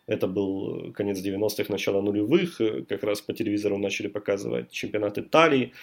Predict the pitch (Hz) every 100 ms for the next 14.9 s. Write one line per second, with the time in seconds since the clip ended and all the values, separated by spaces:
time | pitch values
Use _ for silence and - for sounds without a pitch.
0 | - 110 98 104 - 104 101 - 107 123
1 | 104 101 92 95 101 101 98 95 98 95
2 | 131 170 110 - - 104 98 104 101 101
3 | 98 98 101 104 98 95 101 110 120 190
4 | 139 104 - 120 104 101 95 95 - 107
5 | 160 147 117 - - - _ 107 104 98
6 | 104 98 - - 101 95 101 98 113 165
7 | 123 - 107 101 101 - 113 110 107 104
8 | - 82 - - - 107 104 110 101 95
9 | 104 104 104 107 160 190 160 - _ _
10 | _ _ _ _ - 120 113 104 127 -
11 | - 110 104 - 101 117 165 143 110 -
12 | - - 104 - - 120 - - 104 101
13 | 98 104 101 113 165 165 98 95 101 117
14 | 104 98 101 110 127 - 104 101 -